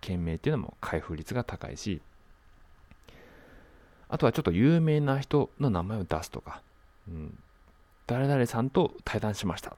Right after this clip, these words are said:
とか、まあ、あとは、えー、まあ、ちょっと特定のこう教材名とか個人名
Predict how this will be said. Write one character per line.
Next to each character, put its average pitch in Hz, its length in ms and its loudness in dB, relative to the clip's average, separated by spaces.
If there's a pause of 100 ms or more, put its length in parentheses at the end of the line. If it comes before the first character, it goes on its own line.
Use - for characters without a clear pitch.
と - 100 -10
か、 - 160 -10 (2750)
ま 151 100 0
あ、 170 40 2
あ - 20 0
と 123 120 4
は、 95 360 4
え 73 420 -6
ー、 - 60 -20
ま 156 80 -2
あ、 - 20 -4
ち 170 60 2
ょ 214 40 4
っ 208 40 -4
と - 240 4 (680)
特 - 320 -2
定 208 220 4
の 220 320 4 (100)
こ 60 580 -2 (760)
う - 20 -18
教 127 220 2
材 135 160 0
名 76 120 -2
と - 120 -8
か 92 200 -4
個 - 140 -2
人 160 320 2
名 80 300 2